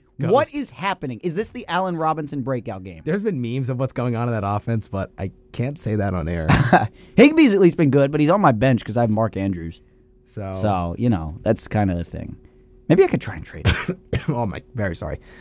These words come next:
Speaker 2: It's
Speaker 1: for the,
Speaker 2: okay,
Speaker 1: for the
Speaker 2: Jack. We
Speaker 1: coughing.
Speaker 2: forgive you.
Speaker 1: Um, but
Speaker 2: Yeah, Allen
Speaker 1: yeah.
Speaker 2: Robinson needs the breakout game to happen. You can't
Speaker 1: He
Speaker 2: rely
Speaker 1: does.
Speaker 2: on Ben Skoranek.
Speaker 1: We need, we need more energy of Bobby Wagner tackling, uh, people running onto the field.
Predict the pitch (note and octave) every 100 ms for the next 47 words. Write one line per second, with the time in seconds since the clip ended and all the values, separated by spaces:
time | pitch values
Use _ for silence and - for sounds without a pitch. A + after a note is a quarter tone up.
0 | - - G#3 - G2 F2+ G2 F#2+ F3 F#2
1 | E3 A2 F2 G2+ - - G2 A2+ A2 A2
2 | G#2 - A#3+ - - _ F3+ F3+ G3 C#4
3 | C#4+ G3 G3+ F3+ D#3 D3 C#3 A#2+ A2 B2+
4 | A#2 A2 G#2 G#2+ G2 F2+ E2 F#2 A#2 F3
5 | C3+ D#3+ D3 C3+ C#3+ C#3+ C3 - B2+ G#2
6 | F#2+ D2+ - _ - C3+ G#3 D4 D#4+ D3
7 | F3 C4 D4+ F#3+ F3 F3 D#3+ D#3+ A#2 B2
8 | B2+ A#2 G#2+ F#2+ F2+ - G#2 G#2 F#2+ F2+
9 | F2 E2+ D2+ - - - - A2 G2+ G2
10 | F#2+ F#2 A2+ - G2+